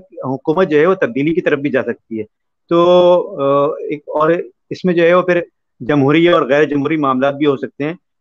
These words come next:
तो हुकूमत को, अगर हुकूमत जो भी step लेने जा रही है, उसको सोचना चाहिए, तदब्बुर से काम लेना चाहिए। और इस मौके पर, इस वक्त, जबकि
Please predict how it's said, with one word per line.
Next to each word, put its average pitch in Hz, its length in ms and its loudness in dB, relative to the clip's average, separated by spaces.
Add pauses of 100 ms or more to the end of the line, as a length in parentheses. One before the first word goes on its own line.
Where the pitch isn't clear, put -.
तो 180 340 2 (960)
हुकूमत 175 420 -4
को, 208 80 -2
अगर 175 340 0 (140)
हुकूमत 170 280 -6
जो 131 220 0
भी 220 160 0
step 160 300 -2
लेने 147 200 -2
जा 117 160 0
रही 113 300 -4
है, 123 220 0 (420)
उसको 185 580 0
सोचना 131 420 -6
चाहिए, 147 360 0
तदब्बुर 135 440 -4
से 147 120 -2
काम 131 260 -2
लेना 135 180 -4
चाहिए। 135 360 0
और 175 300 0 (320)
इस 214 220 0
मौके 147 320 0
पर, 156 200 -2
इस - 340 -8
वक्त, - 240 -2 (380)
जबकि 165 720 0